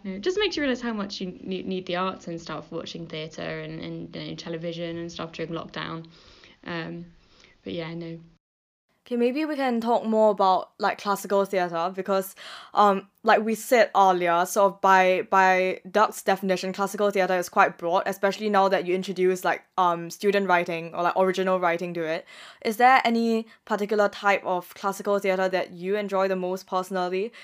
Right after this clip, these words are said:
Speaker 2: Whether it's, like, um, I don't know, like, the time period or, or the style of it, or, um, do you like certain kinds of characters or modern adaptations, for example? Because I feel like I've seen produ-,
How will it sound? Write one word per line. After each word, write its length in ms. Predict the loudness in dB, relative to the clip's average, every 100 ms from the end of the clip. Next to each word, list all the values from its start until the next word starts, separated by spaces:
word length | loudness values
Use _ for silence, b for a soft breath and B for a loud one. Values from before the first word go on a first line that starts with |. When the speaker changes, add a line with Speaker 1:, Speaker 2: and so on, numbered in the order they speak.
| B
Speaker 2:
Whether 280 | -4 2 2
it's, 200 | 0 -2
like, 300 | -2 -2 -2 -4
um, 440 | -4 -4 -8 -12 -8
I 80 | -6
don't 140 | -4
know, 80 | -2
like, 180 | -2 -2
the 60 | -8
time 360 | -4 -2 -2
period 360 | -4 -2 -2 -2
or, 360 | -4 -2 -2 -4
or 120 | -6
the 80 | -8
style 500 | -10 -6 -2 0 -2
of 140 | -2
it, 240 | -2 -2 -4 -8
or, 340 | -4 -4 -6 B B B B -2
um, 320 | 0 -2 -6
do 120 | -2
you 60 | 2
like 180 | 2 0
certain 300 | -2 -2 -2
kinds 240 | -4 -4
of 140 | -6 -6
characters 720 | -2 -2 -2 -2 0 -2 -6
or 400 | -6 -4 -6 -8
modern 400 | -6 -2 0 0
adaptations, 640 | -2 -4 -6 -8 -6 -8 -6
for 140 | -8
example? 340 | -6 -8 -6
Because 240 | -6 -2 0
I 80 | 0
feel 140 | 2
like 200 | 2 2 -2
I've 140 | -2
seen 500 | -4 -4 -2 -2 -4 B B
produ-, 220 | -2 0